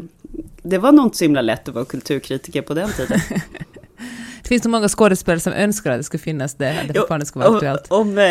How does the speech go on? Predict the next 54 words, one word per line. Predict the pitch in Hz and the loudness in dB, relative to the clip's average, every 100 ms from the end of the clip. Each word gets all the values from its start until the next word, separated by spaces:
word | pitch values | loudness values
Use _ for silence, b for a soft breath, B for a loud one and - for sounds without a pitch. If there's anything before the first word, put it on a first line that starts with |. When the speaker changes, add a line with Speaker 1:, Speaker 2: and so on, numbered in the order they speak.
| 160 | 2
Speaker 1:
i, | 156 185 226 - | 0 0 0 0
om | 208 226 | 0 2
det | |
här | 226 330 302 | 2 2 0
skulle | - 196 | -2 -2
ingå | - 185 165 143 | 0 2 2 2
i | 139 | 0
Svallvägen | 143 170 160 139 147 156 160 139 127 165 - | -2 0 0 0 0 0 0 -2 -4 -10 -12
fem | - 190 127 - | -4 -2 -2 -6
så | - 170 151 | -8 -8 -8
skulle | - 123 | -8 -8
det | 120 135 | -8 -10
bli | - - - 147 | -16 -12 -6 -6
lite | 143 139 | -6 -8
drama. | 156 147 135 156 - B B B | -4 -2 -4 -8 -12 B B B
Speaker 2:
Men | 254 | 6
hör | 277 262 | 8 6
du, | 240 | 8
vad | 330 | 8
är | |
det | 370 | 8
som | 302 247 | 6 4
får | 220 233 | 6 6
dig | 220 | 6
att | |
älska | 247 254 - | 4 4 4
det | 170 | 2
så | 170 180 | 2 0
mycket? | 175 - | 0 2
Är | 185 | 2
det | |
för | 202 220 | 4 2
att | |
det | 202 196 - | 2 2 2
är | |
det | 202 | 4
historiska | 208 202 285 277 214 190 - 185 180 | 4 4 4 4 4 2 2 4 4
som | - 180 | 2 2
gör | 170 | 4
att | 160 | 2
det | 160 | 2
liksom | 160 - 170 | 0 -2 -2
känns | 180 165 - | 0 -2 -2
relevant | 180 170 185 185 - | -2 0 2 0 -2
att | 160 | 0
läsa | 202 180 185 | 2 2 2
om | 170 | 2
det, | 165 | 2
eller | 160 165 | 2 2
är | |
det | 175 | 2
bara | 175 | 2
så | 170 | 2
välskriven? | 175 185 143 - 160 143 143 160 | 2 2 0 -2 -2 -2 -2 -4